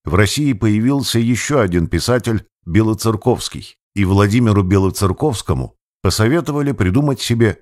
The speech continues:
псевдоним. Он стал публиковаться под фамилией Биль Белоцерковский,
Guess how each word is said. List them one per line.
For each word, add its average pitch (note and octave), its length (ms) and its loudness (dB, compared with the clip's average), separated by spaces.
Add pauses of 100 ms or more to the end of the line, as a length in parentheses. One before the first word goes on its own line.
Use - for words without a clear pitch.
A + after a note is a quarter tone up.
(100)
псевдоним. A#2 680 0 (240)
Он F2+ 160 0
стал G2+ 300 -2
публиковаться F#2 800 -2
под - 200 -6
фамилией A2+ 840 -2
Биль C3+ 300 2
Белоцерковский, B2 1160 -2